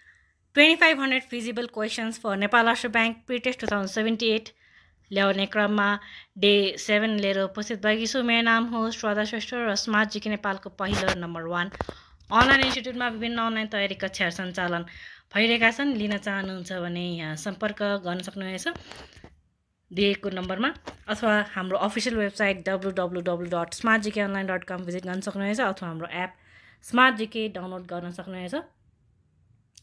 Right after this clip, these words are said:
अब लागौँ आजको प्रश्नोत्तरतर्फ, जसमा पहिलोमा रहेको छ, विश्वको सबैभन्दा पुरानो सभ्यता कुन सभ्यतालाई मानिन्छ? मिश्रको सभ्यतालाई। त्यस्तै म्याग्ना कार्टामा राजा जोन द्वितीयद्वारा कहिले हस्ताक्षर भएको थियो?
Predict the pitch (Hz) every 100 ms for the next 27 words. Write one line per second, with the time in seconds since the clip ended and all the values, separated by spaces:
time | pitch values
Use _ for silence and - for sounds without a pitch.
0 | _ _ - _ _ _ _ _ 220 233
1 | 262 254 262 247 240 247 233 226 220 220
2 | 220 208 208 202 233 226 220 190 190 190
3 | 180 180 233 240 247 247 240 233 220 190
4 | 190 202 233 208 226 269 247 269 233 214
5 | 208 226 233 240 247 226 180 180 190 185
6 | - _ _ _ _ 285 285 269 196 185
7 | 180 175 175 170 170 151 160 175 175 185
8 | 170 175 175 165 170 170 208 294 - -
9 | - - 277 254 262 269 269 240 240 233
10 | 233 233 226 190 196 208 202 160 208 240
11 | 208 190 190 185 170 170 170 180 - _
12 | - 254 269 262 175 160 175 180 175 170
13 | 156 151 151 160